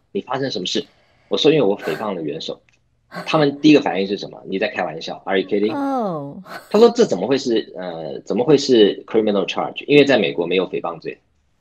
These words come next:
Speaker 1: 没有刑事，
Speaker 2: 哦。
Speaker 1: 没有刑事责任，
Speaker 2: 是，是。
Speaker 1: 没有，完全没有。你高兴，尤其是啊，没有人骂总统会有事的，就没有，
Speaker 2: 对。
Speaker 1: 没事。哎呀，除非什么？除非你是，比方民主党，呃，你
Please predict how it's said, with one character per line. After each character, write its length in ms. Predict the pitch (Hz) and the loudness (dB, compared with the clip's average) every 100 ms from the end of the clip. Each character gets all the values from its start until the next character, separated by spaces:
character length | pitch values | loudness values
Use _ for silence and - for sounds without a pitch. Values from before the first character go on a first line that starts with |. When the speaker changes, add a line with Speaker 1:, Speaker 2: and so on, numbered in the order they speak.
| _ - | _ 2
Speaker 1:
没 120 | 180 | 4
有 80 | 226 | 4
刑 200 | 220 202 | 2 -6
事， 160 | 170 | -8
Speaker 2:
哦。 100 | 160 - _ | -10 -16 _
Speaker 1:
没 80 | - | -2
有 60 | 190 | -2
刑 200 | - 165 | -2 -6
事 160 | 185 | -4
责 100 | - | -4
任， 100 | 101 | -4
Speaker 2:
是， 40 | 127 | -4
是。 60 | |
Speaker 1:
没 80 | 139 | -4
有， 80 | 160 | -6
完 140 | 120 | -6
全 160 | 151 123 | -6 -2
没 80 | 123 | 0
有。 120 | 82 | -2
你 80 | 98 | -2
高 160 | 165 170 | -2 0
兴， 240 | 170 - - _ _ _ _ - 98 - | -2 -6 -12 _ _ _ _ -18 -16 2
尤 180 | 175 | 2
其 180 | 208 - | 4 2
是 140 | 156 156 | 4 4
啊， 180 | 90 87 | 4 0
没 120 | 143 | 0
有 140 | 160 | 0
人 220 | 90 87 139 | 0 -4 -6
骂 180 | 131 | -6
总 180 | 101 107 | -6 -8
统 140 | 107 101 | -10 -8
会 120 | 120 | -6
有 80 | - | -6
事 180 | - | -8
的， 100 | - 143 - | -8 -12 -12
就 100 | 123 | -10
没 140 | 82 | -6
有， 100 | 117 | -4
Speaker 2:
对。 80 | 165 | -4
Speaker 1:
没 100 | 147 | -6
事。 220 | 135 147 - _ _ | -8 -10 -14 _ _
哎 80 | - | -20
呀， 60 | 165 - | -20 -10
除 300 | - - 302 | -2 2 6
非 160 | 214 | 6
什 100 | 190 | 6
么？ 180 | 92 65 - | 0 -8 -14
除 300 | - 165 208 | -4 0 0
非 360 | - 220 226 | 2 4 4
你 240 | 196 107 85 | 2 -2 -8
是， 600 | - - 156 135 120 101 | -10 -4 -2 0 -2 -4
比 120 | 92 | -6
方 120 | 127 | -8
民 140 | 127 131 | -8 -6
主 140 | 139 | -4
党， 180 | 135 78 - _ _ _ _ _ _ _ _ _ | -4 -6 -10 _ _ _ _ _ _ _ _ _
呃， 420 | 98 90 87 78 - _ _ _ _ | -8 -6 -6 -8 -14 _ _ _ _
你 120 | - | -14